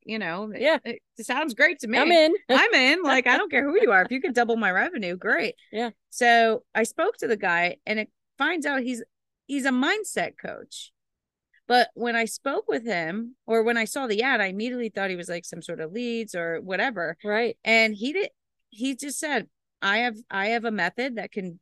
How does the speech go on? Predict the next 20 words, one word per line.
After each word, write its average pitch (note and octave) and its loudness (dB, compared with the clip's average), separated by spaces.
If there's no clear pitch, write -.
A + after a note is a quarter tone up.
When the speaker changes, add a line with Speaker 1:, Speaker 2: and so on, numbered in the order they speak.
Speaker 1:
double F#3 -2
your A3 0
revenue F#3 -6
in F3 -8
six - -12
months. G3+ -6
Um, F3+ -4
you F#3+ -8
know, F3 -6
book F#3 -4
a A#3+ -6
call G3+ -2
and G3 -6
I'll E3+ -6
let F3 -4
you F#3 -8
know E3+ -6
what E3+ -6
it G3 -6
is." - -8